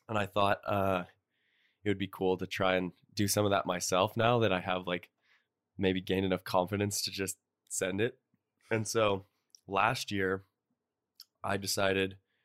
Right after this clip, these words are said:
to ride my bike from here, from my house in Bellingham,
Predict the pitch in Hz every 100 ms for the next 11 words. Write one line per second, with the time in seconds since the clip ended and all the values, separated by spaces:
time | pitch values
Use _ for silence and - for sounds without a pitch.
0 | _ _ _ _ - - 101 92 90 90
1 | 92 92 95 98 95 92 92 92 - 90
2 | 90 98 92 90 _ _ 104 92 92 95
3 | 98 90 92 90 92 87